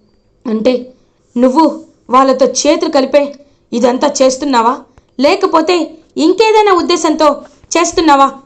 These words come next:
అని అడుగుతారు. అమర్, "అ-, అది కాదు అమర్, నాకు, నాకు only బాగీ పైనే" అని అనేసరికి, "నేను చెప్తాను సార్"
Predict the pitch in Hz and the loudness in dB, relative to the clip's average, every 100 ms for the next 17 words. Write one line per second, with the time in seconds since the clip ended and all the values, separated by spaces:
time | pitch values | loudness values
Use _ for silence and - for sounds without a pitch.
0 | - 392 370 370 359 339 339 240 - _ | -2 2 4 2 2 4 2 2 -4 _
1 | _ - 254 294 311 - - - 262 349 | _ -4 0 0 -2 -6 -8 -4 -2 0
2 | 330 285 277 269 - _ _ _ _ 254 | 0 0 0 -4 -16 _ _ _ _ -8
3 | 262 277 202 - - _ 117 - 160 160 | -2 0 -2 -8 -10 _ -20 -20 -18 -18
4 | - _ - 277 277 294 - - _ _ | -20 _ -8 -4 -2 -4 -10 -12 _ _
5 | _ _ _ - _ _ _ _ 262 262 | _ _ _ -20 _ _ _ _ -2 0
6 | 311 320 - 247 208 240 277 349 311 294 | 2 -2 -6 -8 -2 -2 2 2 2 0
7 | 330 320 - - 349 349 359 359 320 285 | -2 -6 -16 -6 -2 0 0 0 -2 -4
8 | 285 302 320 - _ - 262 269 359 381 | -2 -2 -4 -12 _ -2 2 4 4 2
9 | 370 370 359 349 - 285 | 0 0 -2 0 0 0